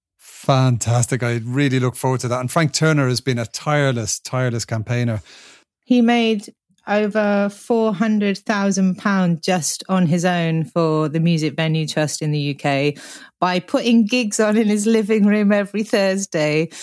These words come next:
Speaker 2: In the U K, also helped musicians,
Speaker 1: Yes.
Speaker 2: raised over, I think it was eleven million,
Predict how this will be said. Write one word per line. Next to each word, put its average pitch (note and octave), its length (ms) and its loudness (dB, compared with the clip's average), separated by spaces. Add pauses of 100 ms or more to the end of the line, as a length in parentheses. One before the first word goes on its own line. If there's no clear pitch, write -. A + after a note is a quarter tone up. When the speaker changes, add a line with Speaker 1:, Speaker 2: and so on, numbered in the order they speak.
(360)
Speaker 2:
In F#3 160 2
the F#3 80 2
U F#3+ 160 2
K, F#3 200 0
also F3+ 320 0
helped E3+ 260 -2
musicians, E3+ 720 -2
Speaker 1:
Yes. - 80 -20 (460)
Speaker 2:
raised F3 540 0
over, E3 720 0 (140)
I - 200 -8
think G#3+ 220 2
it A3 120 0
was F3 180 -2 (240)
eleven G#3+ 400 2
million, A3+ 540 2